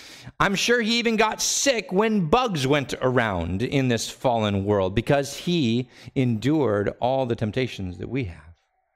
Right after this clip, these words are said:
So why did he become truly man? Well, this is the crux of our passage, verse seventeen. "Therefore, he had to be made like his brothers," that is humanity, "in every respect, so that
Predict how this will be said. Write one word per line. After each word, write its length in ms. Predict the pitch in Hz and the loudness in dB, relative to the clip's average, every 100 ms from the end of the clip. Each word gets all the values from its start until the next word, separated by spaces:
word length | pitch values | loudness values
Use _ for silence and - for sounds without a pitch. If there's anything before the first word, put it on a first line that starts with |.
| _ _ _ _ _ _ _ _ _ _ _ _ _ - | _ _ _ _ _ _ _ _ _ _ _ _ _ -6
So 180 | - 175 | 0 2
why 420 | 135 143 160 190 | 4 4 2 0
did 160 | 180 | 0
he 60 | 151 | 0
become 760 | 156 - 190 165 131 - - - | 0 2 0 2 -2 -4 -12 -8
truly 720 | - - 220 202 147 117 117 - | -4 0 2 2 2 0 -2 0
man? 540 | 143 151 196 226 240 _ _ _ _ _ _ _ _ _ _ _ - | 2 2 0 0 -2 _ _ _ _ _ _ _ _ _ _ _ -2
Well, 120 | 143 | 0
this 180 | 147 147 | 0 0
is 80 | 131 | 0
the 100 | 139 | 0
crux 400 | - 175 - - | 2 0 0 -2
of 80 | 131 | 0
our 100 | 113 | 0
passage, 440 | - 139 127 98 | 0 0 0 0
verse 180 | 120 - | 0 2
seventeen. 560 | 143 131 - 143 113 - - 185 | 0 0 0 0 0 -4 -10 -6
"Therefore, 540 | 131 156 226 - 151 143 | 0 2 2 2 2 2
he 180 | 180 | 2
had 280 | 180 175 214 | 2 0 -2
to 60 | 170 | -2
be 140 | 170 | 0
made 240 | 165 160 151 | 2 2 2
like 320 | 175 240 - | 2 0 0
his 240 | 190 151 | 0 0
brothers," 400 | 123 170 214 165 | 0 0 2 2
that 140 | 143 170 | 2 0
is 180 | 160 175 | 0 0
humanity, 560 | 175 220 220 175 135 - - | 2 2 0 0 0 -2 0
"in 120 | 202 180 | 2 2
every 280 | 214 254 | 2 2
respect, 560 | 233 185 - 240 196 - - - | 0 0 2 0 0 -6 -18 -10
so 580 | - - - 254 269 269 | -4 -2 0 2 2 2
that 540 | 208 170 110 107 - | 2 4 0 -4 -10